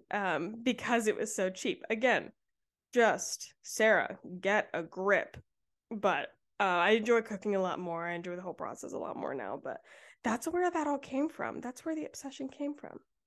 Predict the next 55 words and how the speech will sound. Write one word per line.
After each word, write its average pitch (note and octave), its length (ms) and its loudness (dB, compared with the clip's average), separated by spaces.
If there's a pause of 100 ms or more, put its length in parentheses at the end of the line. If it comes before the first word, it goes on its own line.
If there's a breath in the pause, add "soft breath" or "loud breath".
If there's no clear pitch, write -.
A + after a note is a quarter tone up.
(300 loud breath)
I C4+ 100 6
hope D#4+ 160 8
that E4 120 4
you C#4 160 2
are C4+ 80 4
in B3+ 80 2
a B3 40 0
much A#3 200 -4
healthier G3+ 320 -4
mindset F#3 380 -6
than F#3+ 120 -4
I F3 120 -2
am. D#3+ 220 -4
Um, F#3 400 0 (160)
and A3 120 4
I G#3 80 6
also F#3+ 260 -2
hope F#3 180 -10
that F#3+ 120 -4
this G3 140 -6
saves F#3 260 -8
you F3+ 100 -4
a - 20 -4
little F3+ 220 -6
bit F#3 100 -8
of F#3 60 -8
money F3+ 160 -6
this F3+ 220 -10
week - 160 -8
so G#3+ 120 -8
you F#3+ 140 -6
can F#3 220 -10
go F3 180 -6
spend F3+ 320 -8
your F#3 100 -2
money E3+ 220 -6
on F#3 100 -10
something F#3 240 -8
else. F3+ 160 -6 (320 loud breath)
Oh A#3 100 10
my A#3 140 8
God, F#3 320 2
wait, F#3 140 2
I F#3 80 2
have, G3 240 -2
before A3 260 -2
we A3+ 120 2
go, E3 260 2 (480)
I A#3 80 2
have A3+ 200 2
to B3 60 -8
tell A3+ 200 -2
you. F#3+ 260 2
<laughs> - 80 -20
So, A#3+ 380 6